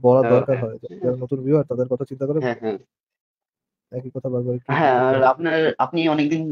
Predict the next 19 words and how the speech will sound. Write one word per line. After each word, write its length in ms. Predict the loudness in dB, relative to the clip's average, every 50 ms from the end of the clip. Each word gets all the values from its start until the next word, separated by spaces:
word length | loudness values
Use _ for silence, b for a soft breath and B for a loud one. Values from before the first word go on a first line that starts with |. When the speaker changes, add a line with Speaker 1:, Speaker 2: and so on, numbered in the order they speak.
| -8 -10 _ -14 -12 -6
Speaker 2:
থেকে 220 | -2 0 0 0 0
কথা 200 | -2 -2 0 2
বলেন, 200 | 2 2 2 2 0
আমি 140 | -4 -4
সেটাও 260 | -4 -4 -2 -2 0 0
জানি। 200 | 0 0 -2 -4 -6 -8 B B B B
তার 160 | 2 2 4
আগে 160 | 4 4 2
হয়তো 220 | 2 2 2 4 4
আপনি 180 | 2 2 2 0
যুক্ত 220 | 0 0 0 -2 -4
ছিলেন 240 | -4 -2 -2 -2
না, 100 | -2 0 2
তার 160 | 2 4 4
আগে 140 | 4 2 0
থেকে 160 | 0 -2 -4
শুনতাম। 380 | -4 -4 -6 -6 -4 -4 -4 -6 -4
কিন্তু 300 | -4 -2 -2 0 0 0 0 0 -2 b b b b _ -4
আপনি, 240 | -4 -2 0 0